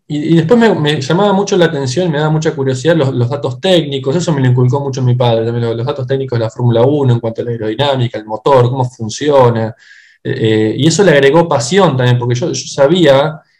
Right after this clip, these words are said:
la, la, la obra maestra de ingeniería que son, o sea, tenía noción de la obra maestra de ingeniería que eran los autos,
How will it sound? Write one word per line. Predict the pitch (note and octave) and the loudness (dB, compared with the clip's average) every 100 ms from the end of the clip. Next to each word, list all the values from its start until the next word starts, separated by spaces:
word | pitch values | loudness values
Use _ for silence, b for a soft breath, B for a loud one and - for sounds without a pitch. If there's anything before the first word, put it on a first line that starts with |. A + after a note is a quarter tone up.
| B - | B -8
la, | A2+ A2 - | -2 -2 -2
la, | A2 G#2+ G#2 | -2 -2 -4
la | - A2+ C3+ | -2 2 4
obra | D#3+ D#3 C3+ | 4 4 4
maestra | B2 D3+ - C#3 | 2 2 0 -2
de | B2+ | 0
ingeniería | A#2+ A#2+ A#2 D3+ | 0 -2 -2 0
que | C#3 | 0
son, | A#2+ C3 C3 C3 B2 | -2 -4 -2 -4 -6
o | - | -4
sea, | B2 | -2
tenía | A#2 B2 D#3+ | 2 4 4
noción | D3 B2+ F#3+ D3 | 2 2 2 2
de | A#2 | 4
la | A2+ | 4
obra | A#2+ | 2
maestra | A2+ A2+ B2 | 0 -4 -4
de | A2+ | -6
ingeniería | A2+ A2+ B2+ | -4 -2 0
que | B2 | 0
eran | A2+ | -4
los | A2+ - | -4 0
autos, | D3 A#2+ A#2+ B2 | 2 2 2 -2